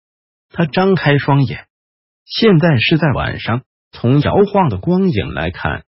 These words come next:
冒出有一团猛烈的火光照耀着这里。史东靠着他，脸上满是关怀之意。坦尼斯叹了口气，伸手摸着骑士的肩膀，他想要说话，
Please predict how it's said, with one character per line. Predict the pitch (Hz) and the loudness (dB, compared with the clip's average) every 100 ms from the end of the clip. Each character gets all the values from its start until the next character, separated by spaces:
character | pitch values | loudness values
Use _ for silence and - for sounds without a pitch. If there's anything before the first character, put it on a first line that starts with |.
| _ - | _ -4
冒 | 104 92 | -2 -2
出 | - 175 | -2 -2
有 | 151 85 | -2 -2
一 | 120 | -4
团 | - 107 139 | -2 0 0
猛 | 113 78 107 | 0 -4 -2
烈 | 175 147 | 0 0
的 | |
火 | 135 76 73 | -2 -6 -2
光 | 131 151 | 0 0
照 | 139 202 147 | 0 0 4
耀 | 113 | 4
着 | 95 | 2
这 | 90 190 | 0 0
里。 | 131 - - _ _ _ _ _ _ | 0 -4 -20 _ _ _ _ _ _
史 | - - 101 | -4 -2 -2
东 | 117 160 | -2 -4
靠 | 165 - 202 | -4 -2 0
着 | - | 0
他， | - 107 113 110 _ _ - | -4 0 0 -2 _ _ -2
脸 | 113 113 110 | 2 2 2
上 | 220 | 2
满 | 131 - 85 | 2 0 -4
是 | 120 | -4
关 | 104 147 156 | -2 0 0
怀 | 139 95 | 0 0
之 | 110 87 | 0 -4
意。 | 73 71 - _ _ _ _ _ _ | -6 -8 -12 _ _ _ _ _ _
坦 | - 98 92 | -4 -2 -2
尼 | 117 127 | -2 -2
斯 | - 175 | 0 0
叹 | - 170 | 0 -2
了 | 104 | -2
口 | - - | -6 -12
气， | - 127 104 _ _ - | -8 -8 -8 _ _ -8
伸 | - 226 233 | 0 4 4
手 | - 101 | 2 -2
摸 | 73 95 185 196 | -2 0 2 2
着 | 143 | 0
骑 | - - 196 | -2 -2 0
士 | - 156 | 2 2
的 | 87 | 0
肩 | - 160 165 | 0 2 2
膀， | 90 85 - _ _ | 0 -2 -8 _ _
他 | - | -2
想 | 185 - 78 | -2 -2 -4
要 | 76 | -6
说 | - - 160 | -8 -4 -4
话， | - 151 - | -2 -2 -4